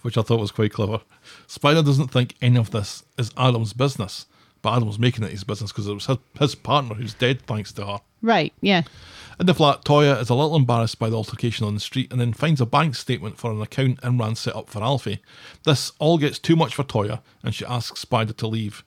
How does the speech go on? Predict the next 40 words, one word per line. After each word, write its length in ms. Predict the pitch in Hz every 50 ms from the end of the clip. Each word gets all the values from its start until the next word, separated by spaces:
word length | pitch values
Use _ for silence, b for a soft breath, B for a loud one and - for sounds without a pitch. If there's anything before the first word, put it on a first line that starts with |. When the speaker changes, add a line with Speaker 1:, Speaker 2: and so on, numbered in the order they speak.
| _ _ _
Speaker 1:
without 260 | 131 - - 123 123
allowing 320 | 113 - 110 113 113 113 107
him 100 | 101 98
to 100 | - 120
finish 300 | - 120 110 101 - -
his 120 | 98 -
tea. 340 | - - 127 117 104 98 - _ -
Speaker 2:
Yes. 360 | 214 214 220 202 - - - - _ _ _ _ b b b b b b b b -
Capital 340 | - 240 240 - 233 214 202
offense 380 | 202 - 226 233 247 - - -
right 180 | 190 175 - -
there. 220 | 180 180 185 165 - -
Speaker 1:
Yeah, 180 | 175 165 156 135
'cause, 300 | - 147 127 110 - - _ _ _ _ -
uh, 200 | 127 123 113 101 - _ _
Spider 400 | - - - - 151 151 151 143
had 140 | 123 123 113 -
said, 100 | 131 135
"Oh, 120 | 143 139
you 300 | 135 127 131 131 131 117 - _ _ -
guys 340 | 135 120 120 120 123 110 110
in 80 | 110
your 80 | 107 101
suits 280 | - - 123 - - -
and 120 | 110 101
ties, 300 | - 104 101 104 104 101
you 80 | 107 107
think 240 | - 110 107 87 -
you're 80 | 104
better 180 | 110 113 101 98
than 80 | 101 101
Speaker 2:
Mm-hmm. 80 | 107 101
Speaker 1:
the 40 | 101
rest 160 | 104 - -
of 60 | 101 101
us," 100 | - -
kind 160 | - 101 95
of 60 | -
thing. 140 | - 101 98
And 220 | 98 98 101 110